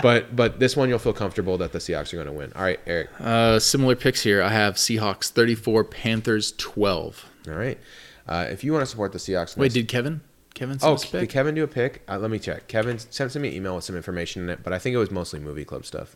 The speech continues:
Speaker 1: Let me check.
Speaker 2: I know Kevin
Speaker 1: Uh,
Speaker 2: has us winning.
Speaker 1: Oh, yeah, Kevin picked Seahawks. Uh, he did not give a score.
Speaker 2: Forty-seven to two.
Speaker 1: Um, okay, so fo-,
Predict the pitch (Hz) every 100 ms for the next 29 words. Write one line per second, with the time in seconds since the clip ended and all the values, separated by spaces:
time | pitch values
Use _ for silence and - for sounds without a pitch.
0 | - 85 - - - - - - - 131
1 | 143 147 143 117 117 110 104 - 98 95
2 | 98 127 107 127 120 123 117 113 95 92
3 | - 76 57 - - - _ _ - 95
4 | 95 90 80 85 71 - - 57 - -
5 | - - - - _ _ _ - 127 -
6 | 87 - 87 85 85 85 85 85 85 85
7 | - _ _ _ - 127 98 - _ _
8 | - - 110 107 -